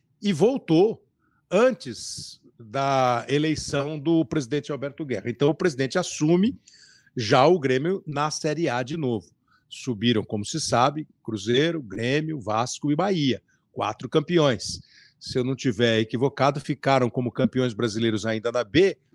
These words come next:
o Guarani e o Sport. Os outros, é, campeões estão todos na, na Série A. É, presidente, é, mas é claro, o senhor acompanhou todo o processo do Grêmio na B,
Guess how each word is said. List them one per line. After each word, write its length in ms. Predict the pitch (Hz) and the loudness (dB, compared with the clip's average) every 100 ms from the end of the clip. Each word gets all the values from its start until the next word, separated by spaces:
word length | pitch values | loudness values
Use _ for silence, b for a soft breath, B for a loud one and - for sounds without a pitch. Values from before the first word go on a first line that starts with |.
| _ | _
o 100 | 127 | -4
Guarani 380 | 117 139 139 131 | 0 2 2 0
e 180 | 156 190 | -2 -2
o 60 | |
Sport. 640 | 214 - 156 151 - - - _ _ - | -4 -4 0 0 -2 -16 -16 _ _ -16
Os 160 | 110 | -8
outros, 560 | 104 120 139 143 - - _ _ - | -4 -4 -4 -8 -8 -12 _ _ -12
é, 220 | 120 113 | -8 -8
campeões 600 | - 135 - 127 131 131 | -4 -6 0 0 2 -2
estão 580 | 131 - 123 139 156 - 123 117 - | -6 -2 0 0 -2 -8 -14 -12 0
todos 340 | 127 123 131 | 2 2 0
na, 220 | 139 139 | 0 0
na 160 | 139 135 | 0 -2
Série 400 | - 139 139 160 | 0 2 4 4
A. 180 | 123 110 _ b b b b b b b | 4 2 _ b b b b b b b
É, 520 | - 185 196 196 190 185 | -6 2 6 8 8 6
presidente, 840 | 226 240 226 190 147 - 139 - | 2 -4 2 2 2 -4 -10 -10
é, 300 | - 170 170 160 | -6 -2 -2 0
mas 220 | 180 180 | 0 0
é 60 | |
claro, 340 | 208 190 139 135 | -2 -2 -2 -4
o 60 | |
senhor 180 | 131 165 | -10 -6
acompanhou 680 | 175 - 214 269 247 247 226 | -6 -8 -8 -6 -4 -2 -4
todo 340 | - 147 147 | -4 -8 -8
o 40 | 160 | -8
processo 680 | - - 156 165 175 - | -10 -8 -4 -2 -4 -6
do 120 | 117 | -8
Grêmio 260 | 117 120 131 | -6 -6 -6
na 120 | 190 | -10
B, 520 | 156 143 180 196 156 | -8 -2 0 0 -2